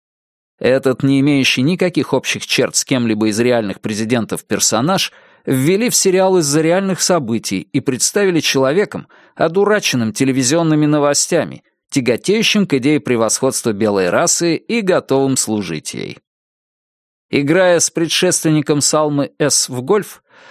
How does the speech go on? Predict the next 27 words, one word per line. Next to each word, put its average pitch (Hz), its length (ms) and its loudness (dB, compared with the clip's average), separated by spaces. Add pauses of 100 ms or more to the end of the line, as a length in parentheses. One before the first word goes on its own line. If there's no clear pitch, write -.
(140)
он 220 180 0
позволял 208 480 2
себе 185 240 0
сальные 196 460 0
высказывания 180 720 0
в 139 60 0
адрес 165 320 -2
женщин, 113 720 -2
словно 139 440 2
был 151 180 2
не 151 140 2
первым 151 420 0
лицом 175 400 0
государства, 113 760 0
а 175 40 -2
подростком 185 680 -2
в - 60 -10
школьной 147 400 0
раздевалке. 123 760 -4 (720)
Этот 139 420 -2
полностью 120 600 0
вымышленный 120 580 0
персонаж 143 760 -2 (280)
был 143 220 2
растерян 196 800 0 (100)
и 180 140 2
потрясён, 151 960 0